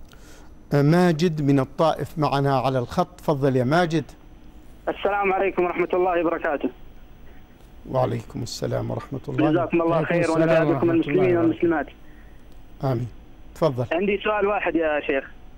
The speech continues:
Speaker 1: تفضل.
Speaker 2: يا، هل الميت
Speaker 3: نعم.
Speaker 2: يشعر بنا عند زيارتنا له وهو في قبره؟
Speaker 1: طيب، شكراً.
Speaker 3: نعم، ورد إنه، إنه،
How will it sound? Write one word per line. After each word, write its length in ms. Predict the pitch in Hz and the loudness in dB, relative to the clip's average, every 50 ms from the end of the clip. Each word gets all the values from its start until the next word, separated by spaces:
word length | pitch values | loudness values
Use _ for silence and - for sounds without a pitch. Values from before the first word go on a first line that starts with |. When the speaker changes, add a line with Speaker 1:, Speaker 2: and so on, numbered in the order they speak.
| - - - - - - | -20 -20 -20 -20 -20 -14
Speaker 1:
تفضل. 380 | - - 165 147 120 110 113 - - 110 - - - - - - - - - - - - - - - - - - | -6 -2 0 0 0 0 -6 -6 -8 -12 -18 -18 -20 -20 -20 -20 -20 -20 -20 -20 -20 -20 -20 -20 -20 -12 -4 -2
Speaker 2:
يا، 460 | 147 151 151 151 151 147 143 143 143 - - - - - | 0 0 2 0 0 0 -2 -4 -6 -8 -14 -20 -14 -8
هل 220 | - 180 214 226 | -4 -4 -2 0
الميت 400 | 226 214 202 202 208 208 202 - | 0 0 2 0 0 2 2 2
Speaker 3:
نعم. 140 | 156 - - | 2 2 0
Speaker 2:
يشعر 580 | 190 170 - 175 175 190 175 175 170 160 165 160 | -2 -2 -2 -2 0 0 0 0 0 0 0 0
بنا 240 | 156 165 180 190 196 | 0 0 0 0 0
عند 300 | 190 175 165 165 180 175 | 0 0 0 0 0 2
زيارتنا 520 | 156 180 185 180 180 165 190 180 175 165 | 0 0 0 0 0 0 0 0 0 0
له 140 | 160 180 175 - - - - - - | 0 -2 -2 -4 -12 -20 -14 -8 -4
وهو 200 | 156 151 165 170 | -2 0 0 0
في 120 | 165 165 | 0 0
قبره؟ 300 | 156 160 170 156 165 175 - - - - - - - - - - - - - | 0 0 0 0 -2 -2 -4 -8 -20 -20 -20 -20 -20 -20 -20 -18 -16 -10 -6
Speaker 1:
طيب، 100 | 147 127 - - - - - - - - - - - - | -6 -6 -6 -8 -18 -18 -20 -20 -20 -20 -20 -20 -20 -14
شكراً. 380 | - - - - - - - - - - - - - - - - - - - - - - - - - - - - - - - - - - - - - - - - - - - - - - - - - - - - - - - - - - - - - - - - - - - - - - - - - - - - - - - - - - - | -8 -6 -6 -6 -6 -8 -10 -10 -10 -14 -20 -20 -20 -20 -20 -20 -20 -20 -20 -20 -20 -20 -20 -20 -20 -20 -20 -20 -20 -20 -20 -20 -20 -20 -20 -20 -20 -20 -20 -20 -20 -20 -20 -20 -18 -18 -18 -18 -18 -20 -20 -20 -20 -20 -20 -20 -20 -20 -20 -20 -20 -20 -20 -20 -20 -20 -20 -20 -20 -20 -20 -20 -20 -20 -20 -20 -20 -20 -20 -20 -18 -12 -8
Speaker 3:
نعم، 380 | 170 185 240 247 190 160 170 175 | -6 -2 -2 0 0 0 2 4
ورد 320 | 190 220 202 170 143 127 | 4 4 4 4 2 2
إنه، 340 | 147 135 135 131 131 131 139 | 0 -2 0 0 0 -2 -2
إنه، 320 | 143 147 143 143 135 131 | -2 -2 0 0 0 0